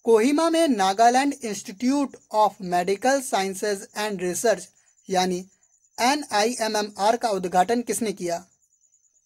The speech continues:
सही आंसर है ऑप्शन नंबर डी, डॉक्टर मनसुख मंडाविया। स्वास्थ्य मंत्री डॉक्टर मनसुख मंडाविया ने इसका उद्घाटन किया, जो नागालैंड का पहला मेडिकल कॉलेज बना।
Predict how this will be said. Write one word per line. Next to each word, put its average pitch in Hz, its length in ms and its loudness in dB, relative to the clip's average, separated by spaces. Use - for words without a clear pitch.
सही 202 300 -2
आंसर 262 340 0
है 294 180 -4
ऑप्शन 196 240 0
नंबर 180 240 -2
डी, 220 300 -4
डॉक्टर 208 420 0
मनसुख 202 420 -4
मंडाविया। 165 520 -4
स्वास्थ्य 254 360 4
मंत्री 277 260 0
डॉक्टर 220 320 0
मनसुख 190 360 -6
मंडाविया 180 480 0
ने 240 160 -2
इसका - 260 -6
उद्घाटन 180 440 -4
किया, 175 260 -8
जो 185 180 -2
नागालैंड 247 520 2
का 269 100 -2
पहला 240 280 2
मेडिकल 180 340 -4
कॉलेज 165 300 -10
बना। 170 260 -16